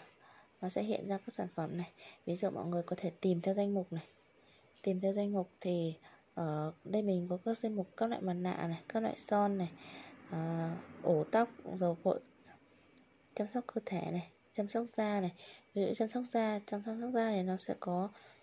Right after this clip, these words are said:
set dưỡng da này, kem dưỡng thể này, ờ, các loại đặc trị nám tàn nhang, kem chống nắng, kem dưỡng da, nước hoa hồng, nước tẩy trang, serum, tẩy da chết, xịt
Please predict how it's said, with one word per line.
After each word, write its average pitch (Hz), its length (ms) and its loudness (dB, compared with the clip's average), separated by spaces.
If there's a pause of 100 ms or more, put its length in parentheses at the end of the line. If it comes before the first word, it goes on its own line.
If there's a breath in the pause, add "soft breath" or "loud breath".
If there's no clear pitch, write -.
set 254 240 2
dưỡng 214 220 -2
da 220 340 0
này, 185 140 -2 (120)
kem 220 200 0
dưỡng - 220 -4
thể 160 260 0
này, 170 180 -2 (500 loud breath)
ờ, 165 240 -2
các 220 80 0
loại 247 160 0
đặc 185 160 2
trị - 220 -2
nám 185 200 0
tàn 185 240 0
nhang, 220 320 0
kem 208 260 -2
chống 190 240 0
nắng, 190 260 -2
kem 220 220 0
dưỡng 214 200 -6
da, 220 440 -2
nước 254 140 -4
hoa 233 140 -2
hồng, 185 260 0
nước 233 160 -4
tẩy - 140 0
trang, 214 360 -2 (460 loud breath)
serum, 226 560 4
tẩy 185 160 0
da 196 140 2
chết, 262 280 2
xịt 208 180 -2